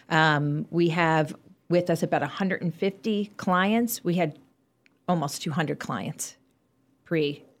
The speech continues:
um, the pandemic. And we had services like the cafe, where we had lunch and, and, uh, breakfast and coffee, and it was really kind of the heart and soul of One Cottage Street. And we had a lawn crew that went out and did all kinds of private lawns, public, um, contracts we had here in East Hampton, which was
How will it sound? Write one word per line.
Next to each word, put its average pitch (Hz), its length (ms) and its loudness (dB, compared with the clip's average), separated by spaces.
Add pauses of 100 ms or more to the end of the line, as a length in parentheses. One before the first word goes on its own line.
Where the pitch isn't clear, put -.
(420)
um, 143 300 -2
the 156 120 -2
pandemic. 147 600 -2
And 180 140 0
we 175 100 0
had 175 140 2
services 269 460 0
like 147 160 0
the 185 80 -2
cafe, 240 460 2
where 156 200 0
we 175 100 0
had 180 180 -2
lunch 160 340 -2
and, 185 220 0 (360)
and, 165 400 0
uh, 156 200 0
breakfast 180 460 0
and 135 120 -4
coffee, 190 520 4
and 170 100 2
it 160 80 -4
was 175 200 0
really 240 240 4
kind 185 240 0
of 139 80 0
the 147 60 2
heart 175 220 4
and 170 120 0
soul 190 420 4
of 147 140 -4
One 175 180 4
Cottage 175 380 2
Street. - 320 -6 (320)
And 180 120 4
we 196 120 6
had 196 80 6
a 208 60 4
lawn 247 360 4
crew 165 300 4
that 160 220 2
went 175 180 4
out 175 260 4
and 175 180 2
did 175 280 4
all 180 220 2
kinds 190 360 0
of 165 220 -2
private 226 340 4
lawns, 226 400 2
public, 220 640 0
um, 208 240 2
contracts 226 560 0
we 220 140 0
had 220 260 0
here 214 240 2
in 208 120 4
East 208 220 0
Hampton, 208 440 2
which 175 200 2
was 175 220 2